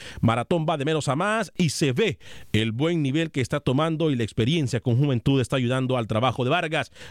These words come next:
Ojalá este nivel lo lleve hasta la final". Alex Dubón, saludos desde, desde Dubái.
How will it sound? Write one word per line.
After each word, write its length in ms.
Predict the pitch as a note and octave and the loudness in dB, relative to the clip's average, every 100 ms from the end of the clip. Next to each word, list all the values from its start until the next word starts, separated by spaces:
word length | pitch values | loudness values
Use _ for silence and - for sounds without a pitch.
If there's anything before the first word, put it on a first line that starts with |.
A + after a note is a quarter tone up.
| - | 0
Ojalá 540 | A#2+ B2 F2+ A2+ G3 - - - - | 0 2 0 0 0 -4 -18 -18 -4
este 280 | D#3 - A2 | -2 -2 -4
nivel 240 | G#2 C3+ | -2 -2
lo 80 | B2+ | 0
lleve 300 | A#2 B2+ B2+ | 0 -2 -2
hasta 300 | C3 B2 - | -2 -2 0
la 80 | B2 | 0
final". 240 | A2+ G2 - | 2 0 0
Alex 240 | C#3+ A#2 | -2 -2
Dubón, 240 | B2 E3+ | -2 0
saludos 400 | F#3+ C3+ C#3 C3+ | 0 0 0 0
desde, 200 | A#2+ A#2 - - - - - - | -2 -4 -8 -20 -20 -20 -20 -8
desde 840 | G2 B2+ B2+ A#2+ C3 B2+ B2 A#2+ A#2 | 0 2 2 0 2 2 2 2 0
Dubái. 500 | G#2 A#2+ G#3 B3+ E2 | 0 0 0 0 -6